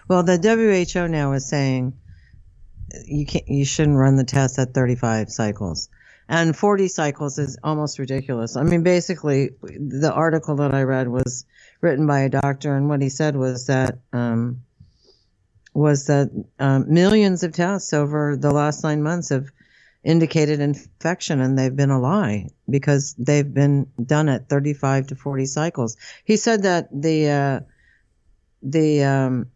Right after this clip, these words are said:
labs were actually recommended to do it up to forty cycles. So, I mean, you know, uh, s-, so I guess what I'm saying is I wonder how many people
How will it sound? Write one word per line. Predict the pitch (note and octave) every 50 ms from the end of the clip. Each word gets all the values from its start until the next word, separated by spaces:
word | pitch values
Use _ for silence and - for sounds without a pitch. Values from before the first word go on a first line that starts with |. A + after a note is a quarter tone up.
| _ _ -
labs | - C#3+ D#3+ F3 F#3 G#3 A3+ A#3 G#3+ G3 -
were | D3+ D3+ D3 C#3+ C#3+ C3+ - -
actually | - D#3 D#3+ D#3 - - E3 D3 D3 C#3+ C3+ C3+ C3 C3 -
recommended | - C3+ D3+ D3+ D3+ - D#3 C#3 C#3 C#3 C#3+ C#3 C3 C#3 C3+ B2
to | - - C#3+
do | B2+ - C#3+ C#3 C3+
it | C3 B2+ B2+ _ _ -
up | - C3 C#3 C3+ -
to | - B2+
forty | C3 - - D3+ C#3+ C3+ C3+
cycles. | C3 C3+ A#2+ A2 G#2 G2 - F2+ F2 F2 - -
So, | - C#3+ C3+ C3 B2+ A#2+ - _ _ _ _ _ _ _ _ _ _ _ _ -
I |
mean, | D#3+ D#3 D3+ D3 D3 C#3 C3+ C3 _ _ _ _ - -
you | C#3+ D#3 C#3
know, | A2+ G#2 G2 G2 A#2 A#2+ B2 - - _ _ _ -
uh, | - - - - -
s-, | - C3 - - - - C3+
so | - B3 A#3+ A3+ A3 - - _ -
I | - G#3
guess | G#3+ B3+ C4 B3+ - -
what | A#3+
I'm | G#3 F3+ E3+
saying | D#3 - F#3+ F#3 F3+ E3 D#3
is | D3+ C#3+ D3 D#3+ - -
I | - D#3+
wonder | E3+ F3 F#3 F#3 F#3
how | F3+ F3
many | E3+ D#3+ D#3
people | C#3+ - D#3 D3+ C#3+ - D3+ D3 C#3+ C#3 C3+ -